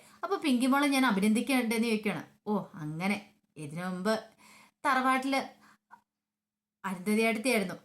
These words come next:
അരുന്ധതി ഏട്ടത്തിയായിരുന്നപ്പം എനിക്ക് ചില സ്ഥാനമാനങ്ങളൊക്കെ തന്നിരുന്നു" പറയാണ്. "ഏ, അതെന്താ?" "അല്ല, എന്നെ കാണേണ്ട രീതിയിലൊക്കെ കണ്ടിരുന്നു" പറയാണ്.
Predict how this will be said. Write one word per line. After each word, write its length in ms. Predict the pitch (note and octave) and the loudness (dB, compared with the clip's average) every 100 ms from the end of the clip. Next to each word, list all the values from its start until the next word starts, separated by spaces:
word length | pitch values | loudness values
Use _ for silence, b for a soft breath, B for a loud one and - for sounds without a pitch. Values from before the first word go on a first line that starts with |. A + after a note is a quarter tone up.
| E3 | -10
അരുന്ധതി 320 | D#3+ D#3+ F3+ | -8 -6 -2
ഏട്ടത്തിയായിരുന്നപ്പം 600 | F#3+ F#3+ A#3 A3 A3 B3+ B3+ B B | -4 0 0 0 0 -4 -6 B B
എനിക്ക് 300 | F3+ D#3 - G#3+ | -10 -10 -6 -2
ചില 180 | B3 | 0
സ്ഥാനമാനങ്ങളൊക്കെ 800 | B3+ C4 E3+ E3+ F3+ G3+ A#3+ B3+ | -2 -2 -2 -2 -2 0 0 0
തന്നിരുന്നു" 520 | C#4 B3 A3+ A#3+ C4 | 0 2 2 2 2
പറയാണ്. 400 | D4 B3 A#3+ G#3 D3+ - _ - | 2 2 0 0 -4 -14 _ -8
"ഏ, 60 | G3+ | -4
അതെന്താ?" 400 | A3+ F#3 A3+ A#3+ A#3+ B - | -2 -2 0 0 -4 B -4
"അല്ല, 120 | C#4 | 0
എന്നെ 420 | G#3+ D#3+ D#3 F3+ A#3+ - | 2 0 -4 -4 -4 -2
കാണേണ്ട 280 | A3+ E3 E3+ | -2 0 0
രീതിയിലൊക്കെ 480 | G3 G#3 B3+ C4+ D4+ | -2 2 2 0 0
കണ്ടിരുന്നു" 520 | C4+ G#3 A3 A#3+ C#4 D4 | 2 4 4 2 2 2
പറയാണ്. 400 | B3 B3 A#3 | 2 2 0